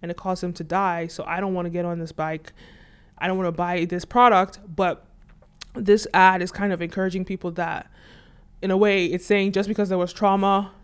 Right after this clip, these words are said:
just because something bad happened doesn't mean it's gonna happen. And look at his enthusiasm to get back on the bike. And you think that something, saying something like that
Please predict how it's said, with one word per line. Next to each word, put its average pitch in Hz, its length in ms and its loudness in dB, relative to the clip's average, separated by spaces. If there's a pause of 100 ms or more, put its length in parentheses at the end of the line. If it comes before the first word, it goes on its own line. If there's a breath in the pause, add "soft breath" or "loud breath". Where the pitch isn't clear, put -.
(540)
just 190 220 -6
because 202 180 -4
something 202 240 0
bad 175 160 -2
happened 180 280 -2
doesn't 180 200 -2
mean 170 120 -6
it's 170 80 -10
gonna 170 140 -8
happen. 170 420 -4 (560 loud breath)
And 170 540 -4
look 190 120 0
at 190 120 0
his 185 380 -2
enthusiasm 175 1000 -2
to - 100 -12
get 170 220 -4
back 165 240 -6
on 180 240 -2
the 180 100 -2
bike. 160 300 -6
And 196 120 -2
you 220 80 2
think 403 200 0
that 202 240 2
something, 208 400 0
saying 202 220 0
something 202 260 -4
like 165 160 -4
that 170 300 -4